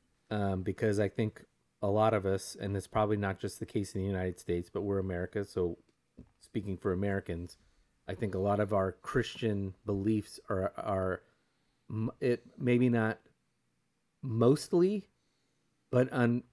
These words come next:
to a, to an extent that it's unhealthy, are informed by non-Christian beliefs.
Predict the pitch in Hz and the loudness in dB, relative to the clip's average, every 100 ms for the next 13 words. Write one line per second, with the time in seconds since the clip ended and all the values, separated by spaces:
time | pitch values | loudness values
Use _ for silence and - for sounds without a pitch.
0 | _ _ - 135 135 - 143 131 120 - | _ _ 4 6 4 4 4 4 2 0
1 | 135 127 - 113 107 113 107 101 110 - | 0 2 4 4 4 2 0 0 0 0
2 | 98 90 101 101 98 - 113 104 98 95 | -2 0 0 0 -2 -2 0 2 2 -4
3 | - 101 95 90 87 - _ _ _ _ | -2 0 2 0 -2 -6 _ _ _ _
4 | _ _ _ _ _ _ _ _ _ _ | _ _ _ _ _ _ _ _ _ _
5 | _ _ _ _ _ _ _ _ _ _ | _ _ _ _ _ _ _ _ _ _
6 | _ _ _ _ _ 127 110 107 104 - | _ _ _ _ _ 0 2 2 0 -4
7 | - - 101 92 90 82 76 - | -6 -4 -6 -2 -2 -4 -8 -18